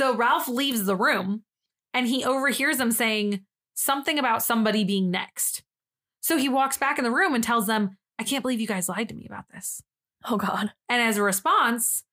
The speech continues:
Speaker 1: they tell them, "Oh, okay, well, we'll tell you the truth. We murdered Greg Smart, and here's how." And they, like, tell him everything.
Speaker 2: Sweet.
Speaker 1: So they tell Ralph that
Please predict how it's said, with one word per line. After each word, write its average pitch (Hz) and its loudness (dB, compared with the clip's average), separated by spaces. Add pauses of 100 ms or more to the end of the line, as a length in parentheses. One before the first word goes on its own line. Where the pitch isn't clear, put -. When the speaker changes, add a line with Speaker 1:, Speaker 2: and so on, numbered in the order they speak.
(400)
Speaker 1:
they 240 2
tell 247 0
them, 240 2
"Oh, 370 2
okay, 359 -4
well, 339 0
we'll 320 0
tell 277 0
you 254 0
the 233 -2
truth. 233 -2
We 247 2
murdered 208 2
Greg 208 -6 (200)
Smart, - -2 (200)
and 254 0
here's 202 0
how." 196 -4 (220)
And 214 0
they, 214 2
like, 196 0
tell 202 0
him 214 -4
everything. - -8 (760)
Speaker 2:
Sweet. 359 -2 (1080)
Speaker 1:
So 247 2
they 233 2
tell 240 0
Ralph 208 0 (480)
that 208 0